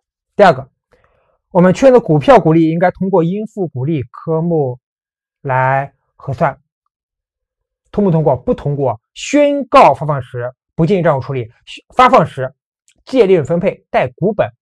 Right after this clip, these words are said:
这个科目后续讲，但你会发现它不涉及应付股利，只有现金股利时才涉及我们的一个应付股利。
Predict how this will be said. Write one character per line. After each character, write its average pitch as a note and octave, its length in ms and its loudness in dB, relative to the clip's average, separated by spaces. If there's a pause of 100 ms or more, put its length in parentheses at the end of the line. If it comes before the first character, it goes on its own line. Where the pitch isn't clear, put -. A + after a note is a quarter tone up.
这 G3 80 -2
个 D#3 100 2
科 - 140 -8
目 F3 120 -2
后 G#3 200 -6
续 A3+ 120 -6
讲， A2+ 300 -10
但 D#3+ 120 -4
你 D3 60 -4
会 D3+ 60 -2
发 D#3 140 -4
现 D3+ 240 -6 (240)
它 G#3+ 100 -4
不 - 140 -4
涉 A3+ 200 0
及 C#3+ 120 -4
应 B2+ 100 -4
付 A#2+ 140 -10
股 A2+ 80 -8
利， A2+ 180 -8 (540)
只 G#3 100 2
有 F#3 80 6
现 A3+ 440 -2
金 G#3 160 -4
股 C#3 100 -6
利 C3+ 160 -4
时 A#2+ 260 -12 (220)
才 C3 160 -4
涉 C3 300 -6
及 B2+ 160 -10
我 B2 100 -6
们 A2+ 140 -8
的 B2 180 -4 (340)
一 C3 140 -8
个 C3 460 -4
应 C#3+ 540 -6
付 B2 340 -10
股 A#2 160 -10
利。 C3+ 240 -8